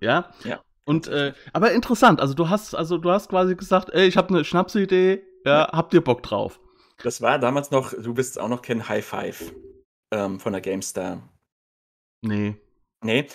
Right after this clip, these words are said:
Speaker 1: Da bin ich
Speaker 2: Ähm,
Speaker 1: nicht
Speaker 2: das
Speaker 1: so im
Speaker 2: war
Speaker 1: Thema.
Speaker 2: d-, genau, das lief nebenbei und es war ein sehr freies, ähm,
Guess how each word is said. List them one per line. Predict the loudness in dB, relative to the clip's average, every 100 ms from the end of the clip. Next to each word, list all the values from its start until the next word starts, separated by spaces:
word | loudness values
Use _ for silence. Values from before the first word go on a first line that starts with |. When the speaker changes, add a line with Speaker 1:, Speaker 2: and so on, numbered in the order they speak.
| -8
Speaker 1:
Da |
bin | 0 2
ich |
Speaker 2:
Ähm, | 4
Speaker 1:
nicht | 2
Speaker 2:
das | 0
Speaker 1:
so |
im | 4
Speaker 2:
war | 4 4
Speaker 1:
Thema. | 2 -8 _ _ _ _ _
Speaker 2:
d-, | -8 -4
genau, | 2 2
das | 2 -4
lief | -6 0
nebenbei | 0 2 2 4 4 4
und |
es | 0 0
war | 0
ein | 0
sehr | 2 4 6 4
freies, | 0 -2 2 2 0 -4 -10 -8 0
ähm, | 4 4 4 4 2 0 -4 -10 -12 -16 -20 -20